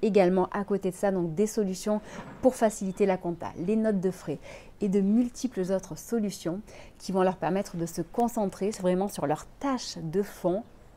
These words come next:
et de supprimer toutes ces petites actions chronophages et que parfois certains détestent. Et sinon, donc, l'autre solution que nous voulions mettre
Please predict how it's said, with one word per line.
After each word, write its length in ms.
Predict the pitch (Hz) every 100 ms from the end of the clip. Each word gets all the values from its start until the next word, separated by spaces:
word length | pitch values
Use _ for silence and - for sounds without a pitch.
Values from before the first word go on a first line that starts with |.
| - -
et 160 | 302 247
de 180 | 240
supprimer 540 | 254 - 240 - 196 220
toutes 240 | - 240
ces 180 | - 226
petites 400 | 220 - - - 156
actions 420 | 196 202 - - 220 -
chronophages 760 | - - 262 208 - 139 170 - -
et 80 | 196
que 80 |
parfois 360 | 202 165 - 190
certains 360 | - 156 208 185
détestent. 520 | 165 - - - - - - - -
Et 80 | 262
sinon, 320 | - 202 202
donc, 180 | 180 143
l'autre 480 | 180 214 262 - 214
solution 520 | - 185 175 - 170
que 120 | 180
nous 120 | 160 160 165
voulions 300 | 202 190 170
mettre 340 | 170 175